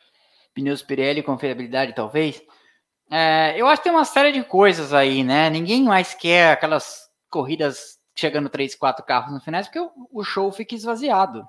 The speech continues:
né? É, o anunciante, todo mundo paga pra aparecer. É, uma corrida com quatro, cinco carros terminando igual foi Mônaco noventa e seis não é boa pra ninguém, né? E ninguém quer a publicidade ruim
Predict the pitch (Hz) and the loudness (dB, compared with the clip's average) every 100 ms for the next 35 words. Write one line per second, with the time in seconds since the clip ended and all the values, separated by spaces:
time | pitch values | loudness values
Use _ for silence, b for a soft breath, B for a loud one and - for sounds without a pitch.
0 | - 123 151 - b b b b 123 120 | -10 -6 -4 -6 b b b b -6 -4
1 | 117 127 135 156 - 143 131 165 180 123 | 0 0 2 -2 -2 0 2 2 0 -2
2 | - 120 110 101 _ _ _ _ _ _ | -4 -4 -6 -8 _ _ _ _ _ _
3 | _ _ _ - 202 208 165 151 156 - | _ _ _ -4 0 0 0 -2 -2 4
4 | 123 131 165 - 165 165 190 247 - 160 | 6 6 0 2 2 4 0 0 -2 -2
5 | 139 B B B B 131 123 139 160 165 | -2 B B B B -2 0 0 0 0
6 | 185 185 180 160 156 - 139 151 143 - | 0 -2 -2 4 4 4 -10 -10 -10 0
7 | 127 120 123 - 123 123 123 117 127 127 | 2 2 -2 -4 -4 -2 -4 -2 -4 -2
8 | 123 113 127 123 113 117 110 113 107 - | -4 -2 0 0 -2 -6 -8 -8 -10 -8
9 | 147 170 180 170 180 185 190 233 196 147 | -6 -2 -4 -2 -4 -2 0 0 0 0
10 | 127 - B B B B 127 123 123 123 | -2 -6 B B B B -4 0 0 -2
11 | 123 123 131 131 165 208 190 185 165 139 | -6 -4 -2 0 0 2 4 6 6 2
12 | - - 147 151 - 139 139 127 120 143 | -4 -10 -6 -6 0 2 2 -2 -4 -2
13 | 202 139 | 0 -2